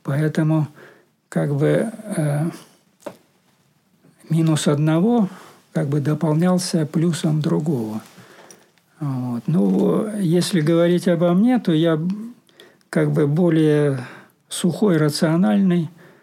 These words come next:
Э, у меня подход к работе. А Валя более эмоционально, очень более тонко чувствующая цвет. Вот. Я скорее такой график, график. Вот.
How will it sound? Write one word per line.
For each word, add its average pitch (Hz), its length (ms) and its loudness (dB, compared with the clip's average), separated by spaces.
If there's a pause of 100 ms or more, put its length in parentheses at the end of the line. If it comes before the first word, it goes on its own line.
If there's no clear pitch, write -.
(380)
Э, 147 500 -2
у 147 80 -2
меня 143 240 0
подход 147 560 -2
к - 120 -6
работе. 147 640 0 (460)
А 147 140 -4
Валя 202 320 2
более 175 480 0
эмоционально, 160 920 0 (420)
очень 151 320 0 (180)
более 160 640 0
тонко 156 380 0
чувствующая 147 800 -2
цвет. 175 580 -4 (600)
Вот. 139 360 -4
Я 156 140 0
скорее 151 380 0
такой 147 360 -2
график, 165 680 -2 (580)
график. 143 580 -4 (120)
Вот. 127 400 -6